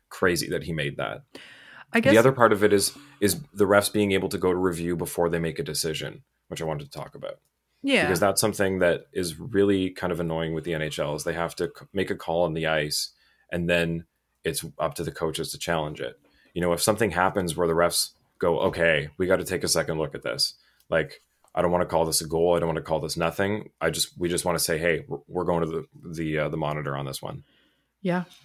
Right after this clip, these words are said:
Speaker 2: I wanna hear what they're, what they're saying when it comes to the kick or not a kick, when it comes to all that good stuff. Plus, it would be nice to have that opportunity. Let's just say, for example,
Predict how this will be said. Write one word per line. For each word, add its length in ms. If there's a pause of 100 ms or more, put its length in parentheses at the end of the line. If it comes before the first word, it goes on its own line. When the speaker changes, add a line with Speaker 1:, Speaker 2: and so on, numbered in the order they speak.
(140)
Speaker 2:
I 300
wanna 280
hear 520
what 320
they're, 520
what 200
they're 140
saying 600
when 100
it 60
comes 320
to 140
the 100
kick 580
or 320
not 240
a 40
kick, 500
when 180
it 100
comes 320
to 200
all 220
that 200
good 160
stuff. 440 (400)
Plus, 680 (440)
it 60
would 200
be 160
nice 480
to 640
have 340
that 180
opportunity. 800
Let's 240
just 220
say, 460 (280)
for 160
example, 840